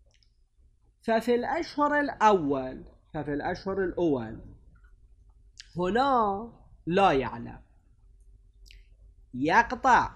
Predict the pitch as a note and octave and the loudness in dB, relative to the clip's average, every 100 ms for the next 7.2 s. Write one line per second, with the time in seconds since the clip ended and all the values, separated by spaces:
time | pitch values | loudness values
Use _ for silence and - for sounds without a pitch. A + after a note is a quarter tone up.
0 | - D#3 B3 A#3+ B3 B3 G#3+ - E3+ C#3 | -6 -4 -2 0 2 4 4 2 -2 -2
1 | - D3+ C#3+ C#3+ D3 D3+ D3 D3 D3 F#3+ | -4 -4 -2 -2 0 0 0 0 0 0
2 | F#3 F#3 G3+ G3+ G3 G3 G#3 - G3+ A3+ | -2 0 0 2 0 0 0 2 0 2
3 | A#3 F3+ F#3 E3+ A#2 - C3+ D#3+ D#3+ G#3+ | 0 2 2 2 0 -12 -6 -4 -4 -4
4 | G#3 - A3+ F3 C3 B2+ A#2 A#2 _ _ | -2 0 2 0 -2 -8 -10 -14 _ _
5 | _ _ _ - B2+ C3+ C#3 C3+ C3 C#3 | _ _ _ -8 -6 -2 -2 -2 -4 -6
6 | C3+ C3 A#2+ B2+ - C3+ C3+ C3+ B2+ E3+ | -4 -6 -6 -10 -8 -4 -2 -2 -2 0
7 | F3 A2 | 0 -2